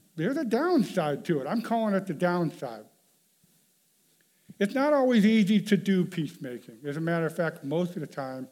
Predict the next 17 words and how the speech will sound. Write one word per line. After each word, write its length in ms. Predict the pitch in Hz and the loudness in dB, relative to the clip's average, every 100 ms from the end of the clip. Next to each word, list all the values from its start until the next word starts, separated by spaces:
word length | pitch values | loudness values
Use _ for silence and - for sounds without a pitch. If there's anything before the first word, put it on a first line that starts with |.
| - - - | -18 -20 -6
it's 160 | 170 156 | -4 -4
a 60 | |
very 280 | 135 151 143 | -2 -2 -2
difficult 640 | 139 151 151 - 131 117 - _ _ - | -2 -6 -6 -12 -12 -12 -18 _ _ -8
thing 280 | 143 127 | -6 -6
for 180 | 107 131 | -8 -8
us 100 | 127 | -8
to 100 | - | -10
do. 300 | 123 139 120 127 _ _ - | -8 -8 -8 -14 _ _ -4
Our 120 | 165 | 0
human 380 | 190 247 220 165 | 2 4 4 4
nature, 380 | 190 226 165 | 4 2 0
number 300 | 139 151 143 | -2 -2 -2
one, 280 | 139 143 139 | -4 -4 -6
fights 360 | - 151 147 147 | -6 -6 -6 -8
against 360 | 113 127 - | -12 -12 -14
it. 140 | - | -20